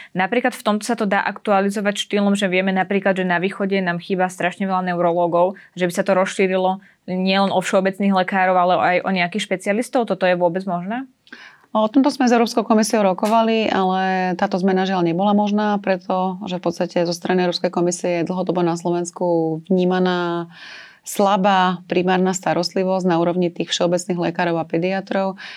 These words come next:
Speaker 2: a práve vlastne cieľom plánu obnovy bolo posilniť akoby, o, túto úlohu tých, e, všeobecných
Speaker 1: Mhm.
Speaker 2: lekárov a pediatrov,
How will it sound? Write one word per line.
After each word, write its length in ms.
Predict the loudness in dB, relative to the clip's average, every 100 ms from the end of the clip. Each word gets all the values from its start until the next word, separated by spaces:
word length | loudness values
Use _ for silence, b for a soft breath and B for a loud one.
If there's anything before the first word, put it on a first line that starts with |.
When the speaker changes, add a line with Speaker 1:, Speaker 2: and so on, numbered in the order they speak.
| B
Speaker 2:
a 80 | -4
práve 300 | 0 2 4
vlastne 380 | 2 0 -2 -2
cieľom 360 | 0 0 0
plánu 300 | 2 2 2
obnovy 380 | 0 0 2 2
bolo 240 | 2 0
posilniť 840 | 0 -2 0 0 4 4 2 -2 -8
akoby, 340 | -4 0 2 2 2 0 -2
o, 380 | -4 -2 -2 0
túto 320 | 0 0 2
úlohu 540 | 2 2 2 2 2 0
tých, 340 | -2 -2 -2
e, 220 | -4 -2
všeobecných 480 | -2 -2 -2 -2 -2
Speaker 1:
Mhm. 100 | -2
Speaker 2:
lekárov 400 | -2 -2 -2 -2
a 80 | -4
pediatrov, 720 | 0 0 2 -2 -4 -2 -2